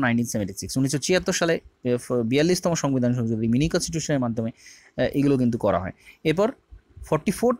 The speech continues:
Amendment Act of nineteen seventy-eight added one more directive principle which required the state to minimize inequalities in income, status, facilities and opportunities।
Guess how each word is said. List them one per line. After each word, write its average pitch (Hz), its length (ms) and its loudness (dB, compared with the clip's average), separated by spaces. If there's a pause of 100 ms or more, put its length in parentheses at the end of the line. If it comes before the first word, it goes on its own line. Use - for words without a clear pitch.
Amendment 190 340 2
Act - 120 -12
of 147 120 0
nineteen 131 280 2
seventy-eight 147 460 2 (460)
added 190 200 2 (240)
one 196 100 2 (140)
more 220 220 4 (100)
directive 151 360 0
principle 123 320 2 (260)
which 233 220 2
required 147 280 0
the 127 140 0
state 131 240 -2 (280)
to 233 120 2
minimize 208 360 4 (320)
inequalities 151 540 4
in 131 120 4
income, 131 280 2 (100)
status, 120 340 2 (100)
facilities 127 420 0
and 233 140 2
opportunities। 101 480 -4